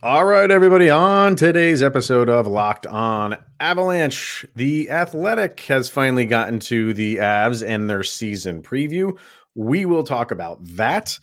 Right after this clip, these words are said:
Uh, should we were, I think we were going to talk about it the other day, but we never got around to it.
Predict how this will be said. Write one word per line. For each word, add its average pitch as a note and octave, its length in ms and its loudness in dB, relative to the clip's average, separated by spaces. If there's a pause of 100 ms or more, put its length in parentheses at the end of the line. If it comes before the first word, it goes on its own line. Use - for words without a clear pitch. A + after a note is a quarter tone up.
(380)
Uh, D3 800 2
should C#4 720 -2 (760)
we D3+ 120 -4
were, F3+ 120 -4
I E3+ 60 0
think D#4+ 160 -6
we G4 60 4
were F4+ 80 2
going F#3+ 260 0
to F#3+ 60 -2
talk E3 260 -6
about C#3+ 180 0
it C3 60 -4
the C3+ 80 -2
other B2+ 140 -2
day, B2+ 100 0
but A#2+ 100 -2
we A2 60 -2
never E3+ 180 -4
got D#3+ 140 0
around G#2 340 -2
to G2+ 100 -4
it. F#2+ 100 -4